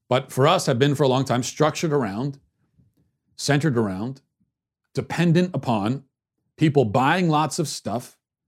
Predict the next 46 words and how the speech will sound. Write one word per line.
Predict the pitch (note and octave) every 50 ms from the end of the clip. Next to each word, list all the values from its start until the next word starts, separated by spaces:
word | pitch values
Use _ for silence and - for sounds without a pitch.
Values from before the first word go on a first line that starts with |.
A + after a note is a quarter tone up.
| _ _ _ _ _ -
wasting | G2 A2+ C3 F3 F3+ - - - F3 E3 D#3+
almost | C3+ D3 D3+ D3 C#3+ C#3 - - -
every | B2+ D3+ C#3+ C#3+ E3+ E3+ D#3
penny | - - D#3 D#3 D#3 D#3
they | C3+ C#3 C3+ C3+
earn | B2 A#2 A2 A#2 B2
as | A2 -
soon | - - D3 D3
as | C#3 A#2+
they | C3 B2 -
earn | G#2+ G#2+ G2 G#2
it. | B2 - _ _ _ _ _ _ _ _ _ _ _ _ _ _ _ _ _ _ -
Uh, | B2 B2
the | B2+
vast | B2 C3+ D3+ E3 D3+ -
majority | D#3 D#3+ C#3 C#3 D3 D3 C#3
of | C3+ B2+
Americans, | B2 B2+ C3 C3+ A#2+ A2+ G#2
according | A2 A2 A#2+ A#2+ A#2
to | A2+ B2 A2+ G#2+
a | G#2 - -
recent | A2+ A#2+ A#2+ A2+ A#2 A2+
study | - - A#2 A2 A2
I | G#2+ A2+ A2+ G#2+ G#2+ -
read, | - A2+ A#2 G#2+ F#2
the | G2
vast | G2+ B2 C3+ C3+ -
majority | C#3+ A#2+ C3 B2 A#2+
of | G#2+
Americans | A2+ A2+ A2+ A#2 - A2+ G#2 F#2 -
spend, | - - - C3 B2 A#2 A2 G#2+ F#2 - _ _ _ _ _ _ _ _ _ _ _ -
you | - F2+
know, | - _ _ -
about | B2 B2 B2 A#2
ninety | A#2 B2 C3 C#3 C#3+ C#3
percent | B2 B2 A2+ - C3+ A#2
of | G#2
their | G#2+ F#2+
paycheck | F#2+ A2+ A2 G2 - - - - - _ _ _ -
almost | A#2 B2 A2+ -
as | B2 -
soon | - C3+ B2 A#2
as | G#2
they | G#2+ G2+
get | F#2+ G#2 -
it. | - - _